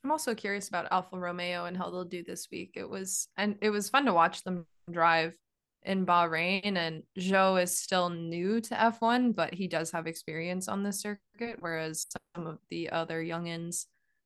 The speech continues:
and some of the folks who have moved teams might struggle a little more, I think, as they're still getting used to the new cars that they're in.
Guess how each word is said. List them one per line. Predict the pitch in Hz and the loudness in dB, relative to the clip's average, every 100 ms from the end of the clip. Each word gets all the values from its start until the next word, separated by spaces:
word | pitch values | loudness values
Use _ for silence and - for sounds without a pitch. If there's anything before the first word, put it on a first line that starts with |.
| _ | _
and | - 180 170 170 | -4 -2 -4 -2
some | - 190 | 0 2
of | 185 | 2
the | |
folks | 185 180 185 | 2 0 0
who | 180 | -4
have | 170 | -2
moved | 180 175 170 | -2 -2 -6
teams | - 190 175 175 170 - | -6 -6 -4 -4 -4 -4
might | 165 160 - | -4 -4 -8
struggle | - 185 165 165 156 | -2 0 2 -2 -2
a | |
little | 147 147 | -4 -4
more, | 143 139 | -2 -2
I | 120 | -2
think, | 151 151 - | -4 -8 -6
as | 170 160 | -8 -6
they're | 156 135 | -8 -6
still | - 170 | -4 -4
getting | 156 160 156 | -4 -8 -8
used | 151 156 - | -10 -10 -10
to | |
the | 175 165 | -10 -10
new | 170 | -10
cars | - 170 170 185 | -10 -8 -8 -8
that | - - | -10 -10
they're | 107 | -10
in. | 90 196 | -8 -10